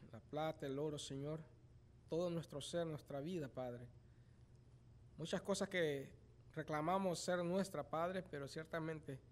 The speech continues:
tuyas son. En esta hora, Padre Santo, queremos, ah, pedirte por las ofrendas,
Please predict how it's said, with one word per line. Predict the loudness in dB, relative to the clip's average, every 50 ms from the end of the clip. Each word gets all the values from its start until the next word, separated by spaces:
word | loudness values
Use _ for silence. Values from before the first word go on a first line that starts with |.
| -18 -18 -20 -18 -20 -20 -12 -6
tuyas | -4 -2 -2 -2 -4 -4
son. | -6 -6 -6 -8 -10 -14 -18 -20 -20 -20 -20 -20 -20 -20 -20 -20 -20 -20 -20 -20 -20 -20 -20 -20 -18 -18 -20 -18 -12
En | -10 -8
esta | -8 -4 0 2 2
hora, | 2 2 2 2
Padre | 2 2 2 0
Santo, | -2 -2 -2 -2 -2 -4 -6 -4
queremos, | -2 -2 -2 -2 -2 -2 -4 -4 -4 -4
ah, | -4 -4 -4 -4 -6 -6
pedirte | -6 -4 -4 -4 -4 -4 -6 -6
por | -4 -2 -4 -2 -2
las | -2 -4 -4 -6
ofrendas, | -10 -6 -4 -4 -2 -2 -2 -6 -6 -8 -12